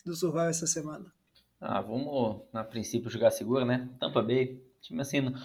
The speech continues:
Speaker 2: não jogou tão mal contra o time do Chiefs. E essa semana aí, um joguinho, um joguinho moleza, né? Acho que se o time de Tampa perder essa semana aí, pode, pode encerrar a temporada. Vamos ver se o Tom Brady aí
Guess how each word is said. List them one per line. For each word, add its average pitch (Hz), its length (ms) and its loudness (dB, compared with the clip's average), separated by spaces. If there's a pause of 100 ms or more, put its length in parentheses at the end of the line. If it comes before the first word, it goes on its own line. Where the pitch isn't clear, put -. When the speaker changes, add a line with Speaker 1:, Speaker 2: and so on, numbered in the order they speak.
(140)
Speaker 2:
não 165 140 -2
jogou 151 240 4
tão 120 160 6
mal 117 240 2
contra 113 220 -4
o - 20 -10
time 110 180 -4
do 104 160 -4
Chiefs. - 480 0 (360)
E - 40 -8
essa - 160 -6
semana 120 440 0
aí, 117 120 -4
um 143 140 -6
joguinho, 135 580 -4
um - 60 -18
joguinho 131 300 -2
moleza, 98 400 2
né? 110 240 -6
Acho - 200 -16
que 110 280 -4 (260)
se - 140 -10
o - 20 -2
time 127 240 -4
de 123 120 0
Tampa 117 240 -2
perder 110 280 -4
essa 107 220 -4
semana 104 420 -8
aí, 113 140 -2
pode, 123 680 0 (160)
pode 123 160 -6
encerrar 127 400 6
a 127 40 8
temporada. 104 540 2 (320)
Vamos 107 140 -2
ver 120 80 2
se - 80 -2
o 110 60 -2
Tom 113 240 -2
Brady 113 300 0
aí 117 280 0